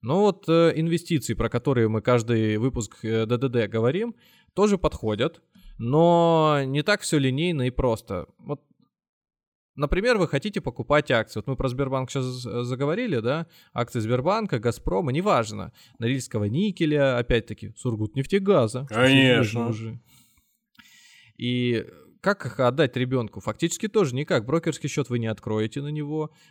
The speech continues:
Speaker 1: Покупать ему акцию и переда-, ну, там, можно только попробовать передарить, ну, там, по договору дарения. Но это ерунда, это замора-, заморочек слишком много. И опять же, где они будут храниться, эти бумаги по договору дарения? То есть это всё очень сложно, и,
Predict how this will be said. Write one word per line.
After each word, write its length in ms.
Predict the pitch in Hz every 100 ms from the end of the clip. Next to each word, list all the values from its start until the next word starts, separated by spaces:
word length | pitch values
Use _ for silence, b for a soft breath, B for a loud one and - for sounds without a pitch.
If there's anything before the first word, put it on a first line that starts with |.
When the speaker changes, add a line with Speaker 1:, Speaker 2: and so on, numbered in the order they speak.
| b
Speaker 1:
Покупать 500 | - - 143 160 143
ему 200 | 135 127
акцию 380 | 135 127 - 123 110
и 220 | 110 110
переда-, 760 | - 113 110 113 113 113 113 107 -
ну, 320 | 113 113 120
там, 140 | 92
можно 300 | 98 131 127 120
только 240 | 120 113
попробовать 460 | 113 - 127 117 -
передарить, 720 | 120 120 117 117 185 208 - b b b
ну, 120 | 117
там, 120 | 104 104
по 120 | 104
договору 420 | 120 127 131 120
дарения. 340 | 107 120 113
Но 100 | 117
это 140 | 160 160
ерунда, 580 | 139 139 143 135 180 208
это 200 | - 120
замора-, 520 | 120 120 123 147 120
заморочек 560 | 117 123 151 202 -
слишком 360 | - 139 - 131
много. 280 | 131 127 107
И 20 |
опять 260 | 117 143 123
же, 80 | 110
где 180 | 110 143
они 100 | 143
будут 200 | 131 127
храниться, 480 | 127 123 170 202 -
эти 160 | 117 110
бумаги 480 | 113 117 117 101
по 120 | 101 95
договору 400 | 104 117 113 110
дарения? 500 | 107 107 107 92 87
То 120 | 90
есть 100 | 101
это 140 | 143 185
всё 160 | - 170
очень 220 | 156 160
сложно, 640 | - 165 202 180 151 135
и, 480 | 120 127 127 127 120